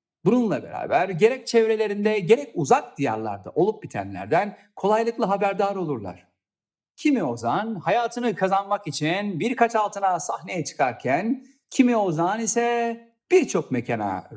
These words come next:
rahatlıkla girip çıkabildiği için bir lorda,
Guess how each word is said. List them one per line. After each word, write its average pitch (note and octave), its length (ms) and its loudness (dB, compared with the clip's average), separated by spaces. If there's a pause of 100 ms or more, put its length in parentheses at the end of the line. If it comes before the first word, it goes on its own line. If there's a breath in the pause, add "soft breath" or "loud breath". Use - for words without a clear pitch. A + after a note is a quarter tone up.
rahatlıkla D#3 500 0
girip C#3+ 320 0
çıkabildiği A#2 560 -2
için G#3 540 -2 (200 loud breath)
bir F#2+ 260 0
lorda, B2 560 2